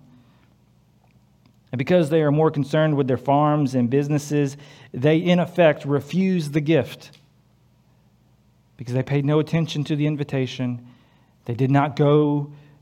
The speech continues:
to the wedding. They refused the gift. They refused the invitation to eternal life.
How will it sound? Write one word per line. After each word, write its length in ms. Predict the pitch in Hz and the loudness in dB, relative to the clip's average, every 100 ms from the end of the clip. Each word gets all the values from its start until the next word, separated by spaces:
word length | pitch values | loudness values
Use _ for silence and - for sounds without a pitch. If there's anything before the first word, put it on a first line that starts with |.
| _ | _
to 80 | 143 | -2
the 80 | 135 | 0
wedding. 520 | 127 120 117 113 113 - - _ _ _ _ | 2 2 0 -4 -8 -14 -20 _ _ _ _
They 140 | 123 127 | -4 -2
refused 520 | 120 131 156 160 135 | -2 -2 0 0 0
the 80 | 131 | -2
gift. 360 | 127 123 120 | 0 0 0
They 140 | 135 127 | -2 0
refused 520 | 123 - 180 185 147 | -2 -2 0 0 0
the 120 | 156 | 0
invitation 680 | 147 131 - 156 139 123 110 | 0 -2 0 0 0 -4 -4
to 120 | 123 | -4
eternal 340 | 120 131 117 113 | -6 -4 -4 -4
life. 420 | 113 110 - | -6 -6 -12